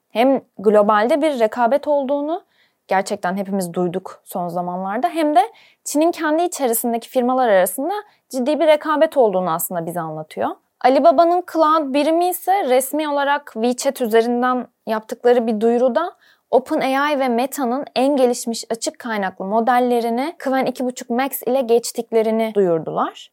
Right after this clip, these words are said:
Bu da açık kaynak modeller için aslında gerçekten çok güzel bir başarı diyebiliriz. Geçtiğimiz günlerde DeepSeek'in de bir şok etkisi vardı. Kısaca ondan da bir bahsedeyim. On Ocak'ta DeepSeek V üç modelini yayınladılar. Yirmi Ocak'ta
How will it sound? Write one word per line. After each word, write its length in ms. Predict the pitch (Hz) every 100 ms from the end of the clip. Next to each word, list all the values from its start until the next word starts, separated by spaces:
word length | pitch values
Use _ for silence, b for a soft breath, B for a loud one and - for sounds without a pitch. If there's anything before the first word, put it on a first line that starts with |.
| -
Bu 140 | 262
da 60 | 330
açık 320 | 277 320 -
kaynak 380 | 302 277 302 302
modeller 500 | 254 247 262 277 277
için 240 | 269 277
aslında 420 | 247 247 - 302
gerçekten 680 | 277 262 262 262 - 285 302
çok 260 | 302 269 262
güzel 340 | 226 208 202
bir 100 | 233
başarı 380 | 220 220 240 240
diyebiliriz. 680 | 214 196 196 190 143 247 - _ -
Geçtiğimiz 560 | 262 269 - 330 339 277
günlerde 500 | 320 330 349 381 277
DeepSeek'in 560 | 285 - 294 294 339
de 100 | 311
bir 60 | 269
şok 300 | - 294 302
etkisi 420 | 240 - 240 320
vardı. 260 | 277 185 180
Kısaca 320 | - 220 214
ondan 340 | 220 233 269 269
da 160 | 202
bir 60 | 190
bahsedeyim. 600 | 196 202 233 220 285 440
On 220 | - 262
Ocak'ta 760 | 285 240 277 277 - 285 285 -
DeepSeek 540 | 226 254 - 277 247
V 200 | 247 247
üç 160 | 262 302
modelini 420 | 294 302 302 302
yayınladılar. 560 | 311 302 302 294 320
Yirmi 340 | 320 247 247 277
Ocak'ta 680 | 247 202 185 - 196 175